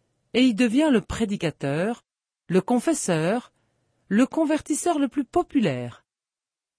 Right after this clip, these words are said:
Il semble être le confident de la Vierge, l'ouvrier de ses miséricordes, et, à le voir prier avec tant de ferveur, on se dit qu'il voit Marie,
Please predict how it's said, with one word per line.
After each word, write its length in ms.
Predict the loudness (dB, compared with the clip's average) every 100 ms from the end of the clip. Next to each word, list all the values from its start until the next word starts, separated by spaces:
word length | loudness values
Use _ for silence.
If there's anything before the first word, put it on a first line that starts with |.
| _ _ _ -10
Il 100 | -6
semble 340 | -2 -2 0
être 300 | -2 -2 -2
le 300 | -4 -2 -4
confident 460 | -2 -4 -2 0 0
de 100 | 0
la 120 | -2
Vierge, 600 | -4 -6 -4 -4 -6 -10 -14 _ _ _ _ _ _ -2
l'ouvrier 560 | 0 2 0 0 0 0
de 120 | -2
ses 180 | 0 0
miséricordes, 840 | 0 -2 -4 -6 -6 -4 -4 -8 -12 _ _ _ _ _ _ _ _ -2
et, 260 | 0 0 -4 -2
à 120 | 2
le 100 | 2
voir 320 | 2 2 0
prier 500 | 0 -4 0 -2 -2 _ _ _
avec 300 | 0 0 0
tant 200 | 2 4
de 100 | 4
ferveur, 680 | 2 0 0 0 0 -2 -4 _ _ _ _
on 140 | -2 0
se 120 | 2
dit 220 | 2 2
qu'il 200 | 0 -2
voit 200 | 0 -2
Marie, 460 | 0 -4 -4 -8